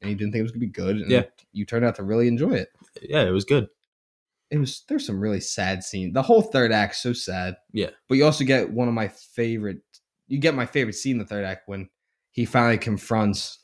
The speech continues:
Speaker 1: Colonel Tom Parker
Speaker 2: Yeah.
Speaker 1: about his career. And it is a very good scene.
Speaker 2: It's a good scene. And it's still, I mean, even better scene from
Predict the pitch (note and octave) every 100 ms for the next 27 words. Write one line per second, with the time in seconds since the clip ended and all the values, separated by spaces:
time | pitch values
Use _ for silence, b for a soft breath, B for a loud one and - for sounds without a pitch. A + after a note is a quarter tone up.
0 | _ - G#2+ F#2+ G2+ F#2 G2+ G#2 F#2+ F2+
1 | - - A2 E2+ - G2+ G2 F#2 - G#2
2 | G#2+ G2+ F#2 G2+ G2+ G2+ F#2+ - - _
3 | _ _ _ _ _ _ - G2 F#2+ A#2
4 | G#2+ F#2+ G2 F#2+ - F2+ F2+ - - -
5 | F#2+ - G2 F2 A#2+ B2 - F3+ C#3 G#2
6 | A2 G2+ - B2 F#2+ G2+ G#2+ G2+ F2 E2+
7 | F2